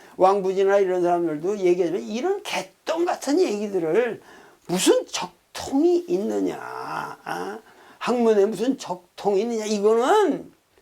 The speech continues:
저 서역에서 온 촌놈들이, 어? 의발전수라고 그래가지고 무슨 뭐 저, 저 무슨 해능한테 뭐 의발을 전수해서 그 적통이고 뭐 이거 이래가지고 이,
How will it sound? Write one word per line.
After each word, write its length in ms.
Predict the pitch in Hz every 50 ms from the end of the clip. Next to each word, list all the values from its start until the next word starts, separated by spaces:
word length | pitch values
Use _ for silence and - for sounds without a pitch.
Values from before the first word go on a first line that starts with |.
| _ _ _ _ _ _ _ _ _ _ _ _
저 140 | - - - - 381 392 403 415 427 415 415
서역에서 720 | - - - 311 440 440 381 403 403 392 370 269 294 330 -
온 180 | 359 339 370 403
촌놈들이, 1200 | - - - 480 523 554 554 571 554 554 539 508 523 453 453 466 494 523 539 508 440 359 175 170 - - -
어? 240 | - 339 440 453 453 - - - - - -
의발전수라고 1040 | 269 320 330 381 381 403 403 403 392 381 359 359 370 381 359 330 320 370 370 370 370
그래가지고 440 | 370 370 370 370 359 370 370 381 370
무슨 400 | 359 359 277 330 403 415 381 359
뭐 240 | 370 381 381 381 -
저, 340 | - 339 370 370 359 349 339
저 260 | 330 - - - 320 240 214 - _ _ _ _ _ _ _ _ _ _ -
무슨 260 | 262 277 381 381 269
해능한테 1000 | 190 214 294 427 415 403 403 403 392 392 392 392 370 320 370 370 302 - 294 392
뭐 420 | 392 392 381 370 370 359 359 370 392
의발을 400 | 392 392 381 370 370 381 370 339
전수해서 560 | - 220 294 330 262 269 285 339 403 - -
그 180 | - 302 370
적통이고 720 | 370 - - - - - - 247 330 381 370 359 349 370 359
뭐 200 | 349 339 339 359
이거 200 | 370 381 339 - - - - - - _ _ _ -
이래가지고 880 | 196 233 254 277 277 269 254 220 208 202 190 196 190 196 254 294 302 294
이, 500 | 269 277 269 262 262 254 240 247 269